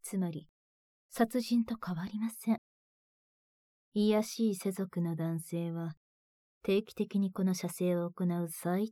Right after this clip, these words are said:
低の下道です。もちろん、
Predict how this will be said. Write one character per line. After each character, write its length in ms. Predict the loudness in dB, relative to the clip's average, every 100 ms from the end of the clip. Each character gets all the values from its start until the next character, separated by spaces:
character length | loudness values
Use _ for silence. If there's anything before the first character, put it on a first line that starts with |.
| -2
低 220 | 0 0
の 140 | 0
下 180 | -2 -4
道 180 | -2 -4
で 140 | -4
す。 260 | -8 -14 -20 _ _ _ _ _ _ _ _ _ _ _ _ _
も 220 | -4 -2 -4 -10
ち 260 | -2 -2
ろ 100 | 0
ん、 200 | -4 -6